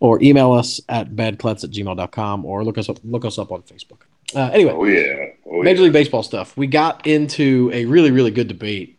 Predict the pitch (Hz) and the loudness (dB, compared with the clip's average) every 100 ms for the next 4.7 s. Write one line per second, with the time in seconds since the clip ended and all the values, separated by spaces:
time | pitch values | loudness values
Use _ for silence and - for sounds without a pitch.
0 | 117 104 98 110 123 120 113 - 123 113 | -10 -8 -6 -6 -4 -2 -4 -6 -6 -4
1 | 110 156 165 147 143 135 131 135 135 127 | 0 2 4 4 4 4 4 6 4 2
2 | 110 95 92 - 117 107 117 135 135 127 | 0 -2 -10 -8 -6 -4 0 2 4 2
3 | 127 117 - 113 - - - - - _ | 0 -2 -2 -4 -4 -8 -20 -20 -20 _
4 | 131 160 170 131 117 104 | 2 2 4 4 2 0